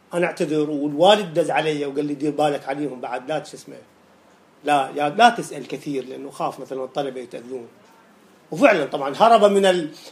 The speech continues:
هرب من الدرس من هو الآن في ال-، شو اسمه، في العلالي.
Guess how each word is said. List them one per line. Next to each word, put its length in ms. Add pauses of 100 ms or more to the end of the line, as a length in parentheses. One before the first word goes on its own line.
هرب 380
من 120
الدرس 720 (480)
من 200
هو 140
الآن 320
في 100
ال-، 160
شو 60
اسمه، 160 (140)
في 60
العلالي. 540